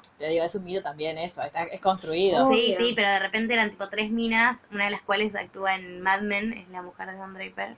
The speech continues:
Speaker 3: de Mad Men, eh, que dicen, "Ay, eh, nosotras vivimos solas y como somos muy pobres,
Speaker 2: Es la fantasía
Speaker 3: tenemos
Speaker 2: de
Speaker 3: una
Speaker 2: Toti.
Speaker 3: sola
Speaker 1: Claro.
Speaker 3: cama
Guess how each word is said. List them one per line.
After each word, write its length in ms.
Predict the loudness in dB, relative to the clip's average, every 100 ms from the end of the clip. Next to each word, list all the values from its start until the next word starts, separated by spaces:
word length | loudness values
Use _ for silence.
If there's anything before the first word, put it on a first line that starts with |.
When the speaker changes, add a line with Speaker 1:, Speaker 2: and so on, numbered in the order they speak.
| _
Speaker 3:
de 100 | -10
Mad 180 | -8 -8
Men, 220 | -12 -16 _ -20 -20 -20 _ -6
eh, 420 | -4 -4 -8 -10
que 80 | -8
dicen, 280 | -8 -8 -8
"Ay, 340 | -6 -8 -8 -14 _ -20 -20 -20 _ _ -6
eh, 260 | -2 -2
nosotras 360 | -2 -2 -2 0
vivimos 380 | 0 0 -2 -4
solas 540 | -2 2 4 4 2 -10 -20 -14 -4
y 280 | 0 0 0
como 200 | -2 0
somos 220 | 0 0
muy 160 | -2 -2
pobres, 440 | 0 4 4 4
Speaker 2:
Es 140 | 2 0
la 140 | 0
fantasía 460 | 0 -2 -2 0 2
Speaker 3:
tenemos 380 | 4 4 6
Speaker 2:
de 60 | 6
Speaker 3:
una 140 | 6 6
Speaker 2:
Toti. 100 | 6
Speaker 3:
sola 200 | 6 8
Speaker 1:
Claro. 140 | 8
Speaker 3:
cama 540 | 8 6 6 6 4